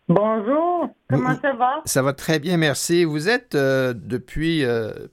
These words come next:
Speaker 2: plusieurs années, directrice de la clinique et du programme de recherche en S L A de l'Université McGill. S L A, c'est la sclérose latérale amyotrophique, n'est-ce pas ?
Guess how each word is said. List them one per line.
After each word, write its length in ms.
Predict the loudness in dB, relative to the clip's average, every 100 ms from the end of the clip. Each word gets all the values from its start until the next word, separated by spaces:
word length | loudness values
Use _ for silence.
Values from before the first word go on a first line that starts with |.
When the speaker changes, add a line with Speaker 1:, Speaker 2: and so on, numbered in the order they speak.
| _ _
Speaker 2:
plusieurs 440 | -4 0 0 0
années, 360 | 0 2 0 -2 -12 -6
directrice 720 | 2 4 4 2 0 0 0
de 100 | 0
la 200 | 2 0
clinique 400 | -2 0 0 0
et 40 | -4
du 140 | -6
programme 500 | -4 -4 -2 -4 -2
de 100 | -2
recherche 600 | 0 -2 0 -2 -2 -2
en 120 | -4 -2
S 240 | -4 0
L 180 | 0 0
A 200 | 0 0 -2 -16 _ _ -4
de 60 |
l'Université 540 | 0 0 0 -2 0 2
McGill. 460 | 2 2 2 2
S 240 | -2 -2 0
L 160 | 2
A, 200 | 2 0 -4
c'est 420 | -10 -10 -2 0 0
la 160 | -2
sclérose 800 | -4 -2 2 2 2 0 -2 -2
latérale 580 | -2 -2 0 0 2 2
amyotrophique, 720 | 2 2 2 0 0 -2 0
n'est-ce 220 | -2 -2
pas ? 220 | 0 0